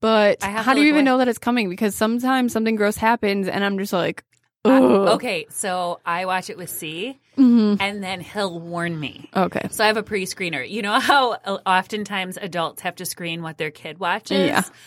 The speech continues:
Speaker 1: it's
Speaker 2: I have my
Speaker 1: opposite.
Speaker 2: kids screen what
Speaker 1: <laughs>
Speaker 2: I watch. Yeah. Well, he'll usually tell me, "You have to watch this. You have to see this. Okay, this episode's critical to the plot, but it's gross." So, yeah.
Speaker 1: Hmm.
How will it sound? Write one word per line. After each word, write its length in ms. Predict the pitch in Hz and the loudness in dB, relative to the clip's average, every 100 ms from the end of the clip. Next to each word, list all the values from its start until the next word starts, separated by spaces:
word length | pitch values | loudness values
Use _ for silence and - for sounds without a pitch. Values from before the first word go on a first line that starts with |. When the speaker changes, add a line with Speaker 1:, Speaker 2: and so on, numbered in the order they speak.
| - | -6
Speaker 1:
it's 160 | 202 196 | 2 4
Speaker 2:
I 60 | |
have 120 | 190 190 180 | 6 4 2
my 140 | 196 190 | 2 2
Speaker 1:
opposite. 80 | 190 | 2
Speaker 2:
kids 260 | 240 269 233 | 6 6 8
screen 300 | 233 - 247 | 6 8 8
what 220 | 240 - | 6 6
Speaker 1:
<laughs> 40 | |
Speaker 2:
I 160 | - 180 | 4 4
watch. 380 | 143 - - 247 | 2 -2 -4 0
Yeah. 200 | 160 - - - 294 | 0 0 -8 -10 0
Well, 280 | 254 240 214 | 4 4 2
he'll 220 | 247 262 | 0 0
usually 400 | 254 233 208 190 | 2 -2 -2 -4
tell 220 | - 190 | -4 -6
me, 240 | 190 165 147 | -4 -6 -6
"You 160 | 170 | -6
have 280 | 156 180 202 | 2 2 2
to 80 | 277 | 2
watch 360 | 226 190 180 - | 4 4 2 -2
this. 460 | 190 180 175 - - _ _ | 0 0 -2 -6 -10 _ _
You 100 | 185 | -6
have 240 | 175 190 196 | 0 0 0
to 80 | |
see 160 | 214 208 | -2 0
this. 260 | 185 180 - _ 185 | 2 0 -2 _ -4
Okay, 240 | 185 160 | -2 -4
this 220 | 180 208 | -2 0
episode's 440 | 247 262 254 226 - | 0 0 0 -2 -2
critical 440 | - 208 208 214 | -2 0 0 -4
to 100 | 202 | -4
the 100 | 196 | -6
plot, 460 | 180 202 180 180 170 | -2 2 4 4 0
but 380 | 185 185 180 - | 0 2 2 -2
it's 140 | 175 | -10
gross." 720 | - 190 190 185 185 - - - _ _ | -2 2 4 4 2 -4 -8 -8 _ _
So, 180 | - 180 | -6 -2
yeah. 320 | 175 143 - 151 _ _ _ _ _ | 0 0 -4 -10 _ _ _ _ _
Speaker 1:
Hmm. 140 | - | 4